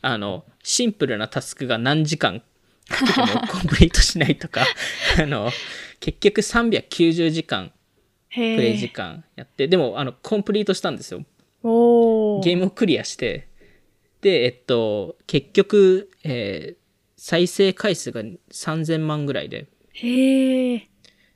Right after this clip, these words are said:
Speaker 1: で、えっと、ピーク時には同時アクセス、えっと、ユーザー数が十二万人
Speaker 2: はあ、すごい。
Speaker 1: いて、で、ただ、その、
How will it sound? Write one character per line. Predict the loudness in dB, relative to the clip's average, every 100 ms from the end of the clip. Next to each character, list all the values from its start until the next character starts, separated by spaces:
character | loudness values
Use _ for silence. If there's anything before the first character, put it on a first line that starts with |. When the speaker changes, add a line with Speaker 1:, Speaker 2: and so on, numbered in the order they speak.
| -2
Speaker 1:
で、 | -2 -2
え |
っ | -6
と、 | -6 -6
ピ | -2 -4
ー |
ク | -2
時 | -4 -4
に | -4
は | -4
同 | -2 -2
時 | 0
ア | -2
ク | -4
セ | -6
ス、 | -6 -8 -8 -6 -6 -8 -14 _
え | -10 -10 -10
っ | -10
と、 | -8 -6
ユ | -6 -2 -2
ー |
ザ | 0 -4
ー |
数 | -4 -10 -8
が | -8 -8
十 | -12 -8 -4 -2 0
二 | -2 -2
万 | -4 -4 -6
人 | -8 -10 _ _ _ _ _ _ _ _ _ _
Speaker 2:
は | -20 -20 _ _ _ -20 _ _ _
あ、 | _
す | -20 -20
ご | -20 _ -12
い。 | -12
Speaker 1:
い |
て、 | _ -2 -2 -4 _
で、 | 2 2
た | -2 -2
だ、 | 0 0
そ | -4 -18 -18 -4
の、 | -2